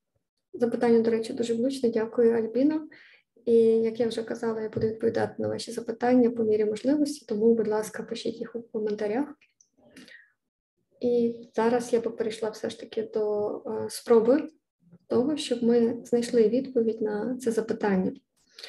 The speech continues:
Перш за все, уявіть собі, е, хто є в ролі очікуючого і як це бути в ролі очікуючого.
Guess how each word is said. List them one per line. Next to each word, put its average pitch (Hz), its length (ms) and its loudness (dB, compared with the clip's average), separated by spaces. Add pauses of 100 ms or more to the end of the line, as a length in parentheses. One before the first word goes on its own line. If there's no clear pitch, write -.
(260)
Перш 277 140 2
за 269 80 4
все, 262 180 2
уявіть 247 400 4
собі, 240 340 2
е, 226 600 4 (280)
хто 277 460 2
є 233 640 4 (220)
в 233 200 -4
ролі 220 480 2 (540)
очікуючого 262 960 -2 (120)
і 240 400 2
як 240 400 0
це 233 340 0
бути 240 400 -2
в 233 60 -2
ролі 226 240 4
очікуючого. 233 960 -4